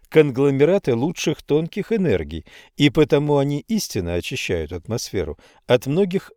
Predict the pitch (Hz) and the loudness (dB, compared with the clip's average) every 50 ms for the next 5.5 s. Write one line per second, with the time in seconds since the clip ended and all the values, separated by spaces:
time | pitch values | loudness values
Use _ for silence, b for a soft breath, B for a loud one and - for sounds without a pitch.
0 | _ - 131 127 - - 117 120 123 131 127 151 160 170 175 175 - _ - - | _ 2 2 2 2 2 2 4 4 4 4 2 -2 -4 -4 -6 -8 _ -6 -4
1 | 127 123 101 107 101 98 82 76 90 78 71 76 69 65 - - 170 - - b | -2 -2 -2 -2 -4 -6 -6 -6 -8 -8 -8 -10 -10 -10 -10 -12 -12 -12 -14 b
2 | b b b b _ - 123 143 143 - - 131 120 110 101 95 90 90 92 - | b b b b _ 0 2 2 4 4 6 4 4 4 2 0 -2 -2 -2 -4
3 | - - - - - 147 143 - - - 151 160 165 160 - - 147 139 123 98 | -6 -8 -10 -6 -6 -6 -6 -6 -6 -6 -6 -6 -6 -6 -8 -8 -8 -6 -6 -6
4 | 90 - - 120 160 - b b b b b b - 113 113 113 110 113 - - | -8 -6 -6 -6 -6 -6 b b b b b b -4 0 2 2 2 2 0 -2
5 | 131 135 123 143 156 151 127 98 92 90 | -4 -6 -6 -6 -6 -6 -4 -4 -6 -6